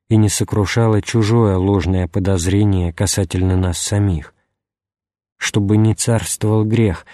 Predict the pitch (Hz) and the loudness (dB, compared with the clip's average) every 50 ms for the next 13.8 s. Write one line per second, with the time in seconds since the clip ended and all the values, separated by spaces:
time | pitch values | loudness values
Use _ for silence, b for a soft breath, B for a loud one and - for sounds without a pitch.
0 | B B B - - 110 104 98 95 85 - 101 98 95 95 95 95 90 - - | B B B -2 0 2 2 2 2 0 0 0 0 2 2 0 0 -2 -2 -2
1 | 101 98 90 - - 127 127 110 87 78 - b b b b b b b b - | -2 -2 -2 -2 0 0 0 0 0 -4 -6 b b b b b b b b 0
2 | 110 104 104 107 - - 104 104 90 104 104 101 113 117 113 110 98 - - - | 2 4 4 4 2 2 2 2 2 2 2 2 2 2 2 0 0 -2 -4 -6
3 | - - 110 113 113 113 110 107 107 107 107 98 - - 104 95 B B B B | -4 0 2 2 2 4 2 2 2 2 0 -2 -2 -4 -6 -6 B B B B
4 | 95 98 98 98 85 - - - 113 110 - B B B B 95 101 104 98 101 | -2 0 2 2 0 -2 -2 -2 -2 -2 -2 B B B B 2 2 2 4 2
5 | 101 98 90 98 101 98 98 101 - - 117 117 107 98 87 80 76 78 - _ | 2 2 2 2 2 2 2 0 0 0 0 0 2 0 0 -2 -6 -10 -12 _
6 | _ _ _ _ _ _ _ _ - - 101 90 - 104 98 95 92 95 92 85 | _ _ _ _ _ _ _ _ -2 -2 -2 0 0 0 0 2 2 0 0 -2
7 | - - 113 120 117 101 95 95 92 92 90 85 95 98 95 95 85 - 120 117 | -2 0 2 2 2 2 2 2 0 0 0 0 0 0 0 -2 -2 -2 -2 -2
8 | - 101 90 87 82 - - 95 - 110 101 92 95 98 101 104 101 - - 101 | -2 -2 -4 -4 -4 -6 -6 -6 -2 -2 0 0 2 2 2 2 0 -2 -4 -4
9 | - 107 101 95 - - 104 107 113 110 98 87 82 - - - - - - - | -2 -2 -2 -2 -2 0 2 2 2 2 0 0 -2 -6 -8 -10 -10 -14 -16 -18
10 | _ _ _ _ _ _ _ _ _ _ _ _ _ _ _ _ _ _ _ _ | _ _ _ _ _ _ _ _ _ _ _ _ _ _ _ _ _ _ _ _
11 | _ _ _ _ _ _ _ _ _ - - - - 98 92 104 95 90 104 104 | _ _ _ _ _ _ _ _ _ -10 -4 -2 0 0 0 0 0 0 2 2
12 | 113 120 123 117 - - 110 107 101 - - 113 110 - - 123 127 120 110 104 | 2 2 2 0 -2 -2 -2 -2 0 0 0 0 0 0 0 0 0 2 2 2
13 | 98 98 92 87 85 - - 113 104 92 - - 82 - - 76 | 2 2 0 -2 -2 -2 0 0 0 0 -2 -6 -8 -8 -8 -12